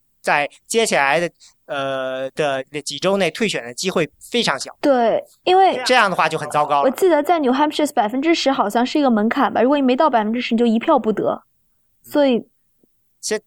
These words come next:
Speaker 1: 但现在看起来，这建制派至少有，可能有三个人能拿到百分之十以上。这个
Speaker 2: 但他们也都很危险啊，百分之十一、百分之十一点几这样子。
Speaker 1: 是啊，所以说我们要看啊，
Speaker 2: 对。
Speaker 1: 这个形势非常的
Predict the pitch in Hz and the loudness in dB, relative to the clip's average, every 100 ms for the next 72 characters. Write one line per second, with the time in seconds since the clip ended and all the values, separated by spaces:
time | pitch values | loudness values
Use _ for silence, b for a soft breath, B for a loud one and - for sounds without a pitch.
0 | _ - 226 208 254 220 214 226 180 165 | _ 0 0 2 2 2 0 0 2 0
1 | - - 185 214 170 175 165 180 160 147 | -2 -10 -2 -2 0 -2 -2 -2 -2 -2
2 | 127 123 139 139 147 123 175 190 127 120 | -6 -10 -10 -6 -6 -2 -2 -2 -6 -8
3 | 120 117 120 110 113 123 127 110 120 - | -10 -10 -10 -12 -16 -18 -18 -16 -18 -18
4 | _ _ _ _ _ _ _ _ _ - | _ _ _ _ _ _ _ _ _ -8
5 | 175 160 156 143 135 131 127 127 123 392 | -6 -4 -2 -2 -2 -4 -6 -6 -2 0
6 | 349 403 339 240 320 277 226 277 330 247 | 2 2 2 2 2 0 0 2 0 -2
7 | 175 208 220 226 302 - 262 285 311 320 | -2 0 -2 0 -2 -2 0 4 2 2
8 | 226 269 311 320 320 320 - - 277 330 | -2 0 0 0 0 -4 -10 -2 0 2
9 | 247 302 - 196 - 233 214 208 190 208 | 0 -2 -2 -4 0 0 2 0 0 0
10 | 277 247 208 233 262 233 240 185 165 226 | 2 2 2 2 2 4 2 2 0 0
11 | 208 - 240 156 127 - - 196 143 180 | 0 2 2 2 -2 -4 -2 0 -2 -2
12 | 202 202 220 196 196 202 180 | -4 -2 -2 0 0 0 0